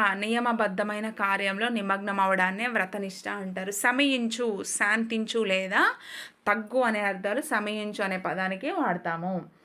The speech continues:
శృతము, వినబడినది. స్లదనం, శిథిలం కావడం. సరాగమం,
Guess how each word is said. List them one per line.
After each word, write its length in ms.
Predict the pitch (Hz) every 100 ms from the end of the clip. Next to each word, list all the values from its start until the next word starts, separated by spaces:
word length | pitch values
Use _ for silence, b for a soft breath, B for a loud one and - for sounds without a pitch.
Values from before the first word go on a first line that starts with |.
| b b -
శృతము, 680 | 254 254 262 240 240 220 185 190 B B 196
వినబడినది. 1000 | 196 208 220 202 202 202 180 190 190 180 - _ _ _
స్లదనం, 680 | - 233 233 233 233 240 190 - -
శిథిలం 520 | - 214 220 233 233
కావడం. 640 | 226 190 190 185 196 180 - B B B B
సరాగమం, 800 | - 226 233 240 226 220 226 185